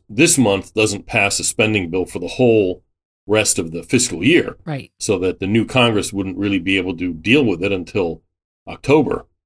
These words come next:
Speaker 1: of next year, which seems to me a big mistake. But
Speaker 2: Right. That's what the Democrats want, but the Republicans shouldn't want that.
Speaker 1: Right, right. We're gonna leave it at that. We're gonna find out whether any of these measures, or maybe things that we,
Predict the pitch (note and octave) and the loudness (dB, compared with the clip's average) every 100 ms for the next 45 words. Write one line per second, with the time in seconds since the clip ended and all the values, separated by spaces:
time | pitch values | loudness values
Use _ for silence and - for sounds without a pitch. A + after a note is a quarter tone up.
0 | _ G2+ F#2 G2+ G2 - G#2+ A#2 D#2+ D#2+ | _ -8 -2 -2 -2 -2 2 2 2 -8
1 | - - F2+ E2 F2 E2+ D#2+ D#2 - A2 | -6 -4 -4 -8 -8 -10 -12 -14 -4 -4
2 | E2+ E2 - F2 D2+ _ E2 D#2 _ _ | -4 -4 -4 -4 -10 _ -10 -10 _ _
3 | _ _ E3+ D3+ - _ - G#3+ A3+ G3+ | _ _ -10 -10 -12 _ -2 -2 2 2
4 | G3 A#3+ C4 B3 F#3+ F3 F#3 F#3+ F#3+ G3 | 2 4 2 2 2 2 2 4 4 2
5 | F#3 F#3 F3 G#3+ A#3+ G#3 F#3 E3+ - C4 | 4 4 4 4 4 4 4 4 4 4
6 | F#3+ - D3+ C#3 C3+ B2+ - _ - G2+ | 2 0 -2 -2 -4 -10 -14 _ -10 -4
7 | G2 E2 F#2+ F2+ - _ C#3+ D#3 D#3+ F#3+ | -2 -4 -6 -6 -6 _ 0 4 6 6
8 | F3+ - C#3+ E3 F3 - A#2 A#2+ A2+ - | 4 2 2 2 0 -2 0 2 0 2
9 | B2 B2+ C3+ B2+ - A2+ A2+ A2+ G#2+ A2 | 2 4 4 2 0 0 2 4 2 4
10 | A#2+ B2+ A2+ A#2 A#2 A2 A#2 B2 C#3 A#2+ | 4 4 4 4 2 2 2 2 2 2
11 | G#2+ G2+ A#2+ G#2+ - A#2 A2 F2+ G2 - | 2 2 0 0 -2 0 0 -2 -4 -4
12 | - F#2 G2+ G2 G2 F#2+ F2 | -14 -8 -4 -4 -4 -6 -10